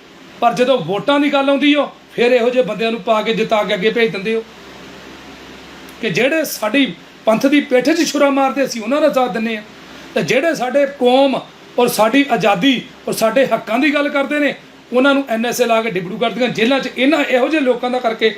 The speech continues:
ਭੇਜਿਆ ਜਾਂਦਾ। ਸੋ ਬਿਕਰਮ ਮਜੀਠੀਆ, ਤੂੰ ਕਹਿੰਦਾ ਨਾ ਕਿ ਭਾਈ ਅੰਮ੍ਰਿਤਪਾਲ ਸਿੰਘ ਦੇਸ਼ ਧਰੋਹੀ ਹੈ, ਤੂੰ ਇਹ ਗੱਲ ਕਹਿੰਦਾ ਕਿ ਭਾਈ ਅੰਮ੍ਰਿਤਪਾਲ ਨੇ ਪੰਥ ਦੀ ਪਿੱਠ 'ਚ ਛੁਰਾ ਮਾਰਿਆ, ਤੂੰ ਇਹ ਗੱਲ ਕਹਿੰਦਾ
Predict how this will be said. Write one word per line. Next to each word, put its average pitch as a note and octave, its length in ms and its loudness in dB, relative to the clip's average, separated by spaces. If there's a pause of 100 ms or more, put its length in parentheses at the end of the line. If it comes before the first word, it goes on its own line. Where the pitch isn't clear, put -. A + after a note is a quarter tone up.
(240)
ਭੇਜਿਆ F#3+ 260 0
ਜਾਂਦਾ। G#3+ 360 -2 (3000)
ਸੋ C4+ 200 2
ਬਿਕਰਮ B3+ 400 0
ਮਜੀਠੀਆ, A3+ 580 -2 (920)
ਤੂੰ G#3+ 80 -2
ਕਹਿੰਦਾ B3+ 320 0
ਨਾ C#4+ 100 -2
ਕਿ C#4+ 100 -2 (100)
ਭਾਈ B3 300 0
ਅੰਮ੍ਰਿਤਪਾਲ B3 600 -2
ਸਿੰਘ A#3+ 220 0 (540)
ਦੇਸ਼ G#3+ 340 0
ਧਰੋਹੀ C#4 380 4
ਹੈ, G3 180 -4 (300)
ਤੂੰ A#3 120 -2
ਇਹ A#3+ 120 0
ਗੱਲ A#3+ 180 0
ਕਹਿੰਦਾ D#4+ 360 2 (720)
ਕਿ - 80 0
ਭਾਈ B3 320 0
ਅੰਮ੍ਰਿਤਪਾਲ B3 540 0
ਨੇ C4 140 0 (340)
ਪੰਥ C4 220 2
ਦੀ C4 160 2
ਪਿੱਠ C#4 260 2
'ਚ B3+ 100 -4
ਛੁਰਾ B3 260 -2
ਮਾਰਿਆ, A#3+ 220 0
ਤੂੰ C4+ 180 -4
ਇਹ C4 80 2
ਗੱਲ C4+ 180 0
ਕਹਿੰਦਾ E4 380 2